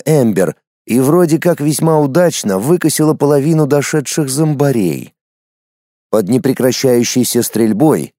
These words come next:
первых несколько рядов от пятидесяти до ста зомби рухнули ещё раньше на дальних рубежах. Казалось, что всё путём. Оказалось, что окольным.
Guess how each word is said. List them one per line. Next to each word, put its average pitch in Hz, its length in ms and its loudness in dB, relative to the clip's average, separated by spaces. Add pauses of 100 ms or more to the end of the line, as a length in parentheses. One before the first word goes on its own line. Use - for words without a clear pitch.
первых 120 540 0
несколько 127 560 0
рядов 101 480 0 (260)
от 98 240 -2
пятидесяти 147 560 0
до 123 140 0
ста 107 240 -2
зомби 104 500 0 (240)
рухнули 175 560 2
ещё 135 720 0
раньше 117 500 0
на 127 200 0
дальних 110 420 0
рубежах. 117 560 -2 (600)
Казалось, 139 840 0 (100)
что - 280 0
всё 135 320 0
путём. 80 640 -2 (680)
Оказалось, 139 920 0 (300)
что 131 280 0
окольным. 101 600 0